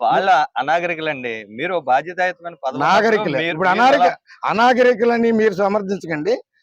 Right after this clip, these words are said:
Speaker 2: వాళ్ళ నాగరికులే, వాళ్ళ చదువుకున్న వాళ్ళే. వాడు కత్తించుకుని నా ఎదురంగా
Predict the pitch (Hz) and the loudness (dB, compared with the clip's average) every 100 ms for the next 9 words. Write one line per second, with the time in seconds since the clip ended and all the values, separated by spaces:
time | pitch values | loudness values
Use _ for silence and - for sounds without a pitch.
0 | _ - 170 220 180 190 202 170 170 202 | _ 0 2 4 2 2 2 0 0 2
1 | 254 147 196 240 180 185 196 190 147 135 | 2 2 0 0 0 0 0 0 0 -2
2 | 151 254 640 _ _ _ - - 185 302 | -2 -2 -4 _ _ _ -6 2 4 4
3 | 311 214 202 285 - 262 240 196 285 285 | 2 0 0 -4 -2 0 2 4 4 4
4 | 277 277 | 2 2